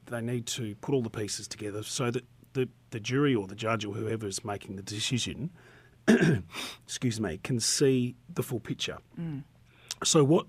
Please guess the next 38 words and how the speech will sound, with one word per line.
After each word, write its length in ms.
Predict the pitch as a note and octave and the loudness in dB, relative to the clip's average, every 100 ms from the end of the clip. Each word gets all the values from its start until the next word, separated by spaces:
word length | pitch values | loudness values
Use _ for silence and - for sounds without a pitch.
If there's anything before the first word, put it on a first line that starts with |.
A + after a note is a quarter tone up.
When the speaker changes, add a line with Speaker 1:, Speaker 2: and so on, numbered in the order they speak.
| - - | -6 -2
Speaker 1:
Tim's 320 | C#3+ C3 A#2 | 4 4 4
talking 360 | B2+ A#2 A#2 | 2 0 -2
about 280 | G#2+ G#2+ - | -4 -6 -6
there, 320 | G#2+ D2 F#2 - - - - | -6 -6 -8 -14 -20 -20 -12
and 220 | - A#2 A2+ | -6 -2 4
all 140 | C3+ | 6
the 60 | C3+ | 6
listeners 520 | B2+ B2 A2+ G#2 - | 6 4 0 -4 -4
will 160 | A2+ G2+ | -4 -4
be 160 | G#2+ | -6
experiencing 680 | G#2 - - A2 G#2+ - A#2 | -6 -6 -4 -6 -4 -4 -2
it, 140 | F3+ - | -4 -6
and, 200 | A2 A2 - - - - | -12 -12 -12 -20 -20 -14
um, 280 | G#2 G2+ G#2 - - | -8 -6 -6 -10 -10
if 120 | A#2+ | -8
they're 120 | B2+ | 0
listening 360 | B2 C3+ - A2+ | 2 4 4 2
every 180 | G#2 G#2+ | 0 0
day, 200 | A2 A2+ | 0 0
they'll 140 | A2 G#2+ | 0 -4
be 120 | G2+ | -6
hearing 280 | G#2+ G#2 G2+ | -8 -8 -4
slowly 480 | - D3+ D3+ C#3 | -2 2 2 2
but 120 | A#2+ - | 0 -2
surely 380 | - A2+ G#2+ | -2 -2 -4
little 240 | G#2+ B2+ A#2+ | -2 -2 -2
pieces 480 | - B2 A2 G#2+ G#2+ | -2 -4 -4 -6 -8
of 80 | |
the 60 | G2+ | -8
puzzle 460 | - G2 G2 F#2+ F#2+ _ - | -8 -6 -6 -10 -14 _ -12
coming 260 | A2+ G2+ | -6 -4
together. 360 | F#2+ B2 B2+ E2 - - - - - - | -2 0 0 -2 -14 -20 -20 -20 -20 -8
Now 140 | B2+ B2+ | 2 4
remember 720 | C3+ D3 E3+ A#2+ - - - - - - | 6 6 6 4 -2 -10 -16 -20 -20 -16
that 160 | - - | -12 -10
the 80 | |
puz-, 380 | C#3+ - E3 C#3+ - - | -8 0 0 0 -6 -16
that 100 | - | -14